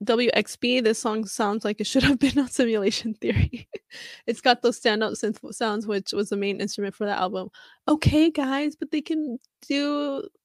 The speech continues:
this for other albums too. It doesn't have to be just on one album. Um, let's see. Okay, so this one, um, by Ángel Leonel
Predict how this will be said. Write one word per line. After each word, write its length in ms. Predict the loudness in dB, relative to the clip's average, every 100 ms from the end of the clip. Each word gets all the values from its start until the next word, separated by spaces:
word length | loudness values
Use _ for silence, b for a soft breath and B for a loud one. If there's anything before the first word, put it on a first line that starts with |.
| _ _ -18
this 360 | -6 -2 -2 2
for 160 | 4
other 200 | 6 6
albums 420 | 4 2 0 -6 -6
too. 220 | -2 0
It 100 | 0
doesn't 200 | -2 -6
have 140 | -6
to 80 | -6
be 80 | -8
just 220 | -8 -8
on 180 | -6 -2
one 220 | -2 -4 -4
album. 480 | -6 -4 -6 -6 -12 B B B B 0
Um, 600 | 2 4 2 2 -2 -8 _ _ -20 b b b _ _ _
let's 280 | -4 -4 -6
see. 300 | -12 -10 -10 -12 -20 _ _ _ _ _ _ _ _ _ 2
Okay, 380 | 2 4 2 0 -2
so 220 | 6 8
this 220 | 8 2
one, 380 | 4 6 4 0 0
um, 240 | 0 0
by 180 | 2 2 4
Ángel 340 | 4 4 6
Leonel 560 | 6 6 4 4 2